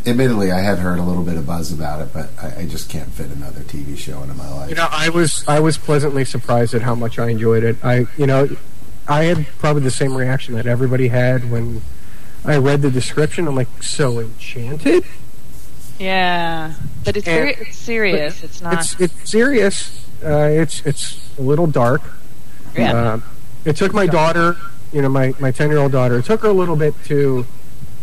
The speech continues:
Speaker 2: get the correlations between the character in the fairy tale world and the
Speaker 3: Right.
Speaker 2: real world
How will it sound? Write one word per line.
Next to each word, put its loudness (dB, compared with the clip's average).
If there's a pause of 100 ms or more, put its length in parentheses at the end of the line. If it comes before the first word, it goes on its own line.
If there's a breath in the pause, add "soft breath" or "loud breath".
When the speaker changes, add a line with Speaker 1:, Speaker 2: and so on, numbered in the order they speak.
(280)
Speaker 2:
get 0
the -2
correlations 2
between 0
the 0
character 0
in -2
the 0
fairy 2
tale 0
world 2 (600)
and 0
the 2
Speaker 3:
Right. 2
Speaker 2:
real 2
world 0